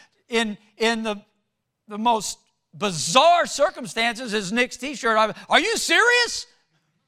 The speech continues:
I want to read that and say, "Are you serious? You're gonna choose Moses?" And he says, "Moses, I'm gonna take you. Come with me. We're gonna lead my people." Moses says, "Who am I?" He's the same as you and I, nothing.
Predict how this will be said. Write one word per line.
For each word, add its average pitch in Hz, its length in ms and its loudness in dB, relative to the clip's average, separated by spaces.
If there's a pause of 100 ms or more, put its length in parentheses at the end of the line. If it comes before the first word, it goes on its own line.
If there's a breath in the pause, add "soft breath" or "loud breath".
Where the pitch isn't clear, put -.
(2500)
I 220 60 -2
want 294 140 4
to 285 40 0
read 330 180 0
that 302 100 8
and - 80 0
say, 269 60 0
"Are 277 120 6
you 453 200 0
serious? 453 600 0
You're 453 120 -6
gonna 440 180 -2
choose 254 240 -4
Moses?" 381 500 2 (320 soft breath)
And 277 80 0
he 247 40 0
says, 262 140 -2
"Moses, 294 340 6
I'm 302 80 4
gonna 294 140 -6
take 311 280 0
you. 370 240 0 (340 soft breath)
Come 359 220 4
with 392 280 0
me. 202 220 0 (180 soft breath)
We're 240 100 -2
gonna 262 180 0
lead 339 160 0
my 311 100 4
people." 302 260 -4
Moses 254 240 2
says, 254 220 0 (120)
"Who 302 160 2
am 349 140 2
I?" 349 440 2 (1040)
He's 294 220 0
the 269 120 0
same 339 420 4
as 240 260 2
you 330 260 4
and 277 140 4
I, 294 420 4
nothing. 302 560 4